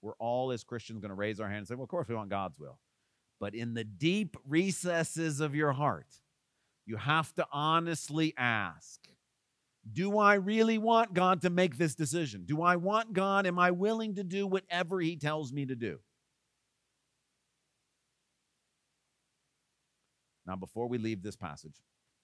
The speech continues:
let me say that actually this is a really great example. Because if you've never inquired of the Lord, or if you're having a hard time kinda wrapping your mind around, "Well, how does that even work?"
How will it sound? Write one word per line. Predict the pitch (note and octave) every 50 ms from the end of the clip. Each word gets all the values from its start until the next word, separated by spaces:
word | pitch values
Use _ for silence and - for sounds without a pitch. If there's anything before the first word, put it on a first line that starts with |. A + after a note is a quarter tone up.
| _ _ _ _ _ _ _ _ _ _ _ _
let | - G#2+ G#2+
me | A2 G#2+ F#2
say | - - A2+ G#2 G#2
that | F2 G2 F#2+ - A#2+
actually | A#2+ C#3+ - - - C3+ C3 B2 A#2+
this | A2 G2+ D3+ D#3 -
is | E3+ C#3
a | C3
really | A#2 A2 A#2+ B2 A#2+ A#2+
great | G#2 F2 G2 G2+ G2 G#2+ G2
example. | E2 D#2+ D2 D#2+ D#2+ E2+ E2 - A#2 A2+ G#2+ _ _ _ _ _ _ _ _ _ _ _ _ _ _ _ _ _ _ _ _ _ _ _ _
Because | - A#2+ - D#3 C#3+ A#2
if | C#3+ C3 -
you've | A#2 D3+ D3+ B2+ A#2+
never | C3+ C3+ C#3 E3 E3+ E3 F3+ F#3
inquired | - D3+ C#3 A#2+ - - - A#2 A2+ B2 C3 C3+ B2+
of | C3 A2 G#2+
the | A#2+
Lord, | A#2 A2 G#2+ A2 A#2+ B2 B2 A#2+ A2+ -
or | A2 G#2
if | G2 -
you're | A2 G#2
having | G2+ B2 C3 C3+ D3
a | B2
hard | - - A2+ B2 C#3 B2+
time | - A#2+ C3 C3 A#2+
kinda | - C3 B2 A2+
wrapping | G#2+ F#2+ G2+ G#2+ A#2+ - - B2 A2+
your | G#2+ G#2
mind | G2 F#2 F#2 F#2 G#2 A#2 B2 B2+ A#2+
around, | A#2+ G#2+ G2+ G2+ G#2
"Well, | F#2+ D#2
how | - - C#3
does | G#3+ E3 -
that | C3+ A#2+ A#2+
even | C3 G#2 F2+ F2+ D#2 C#2 D2
work?" | E2 G#2 C#3+ D#3+ - _ _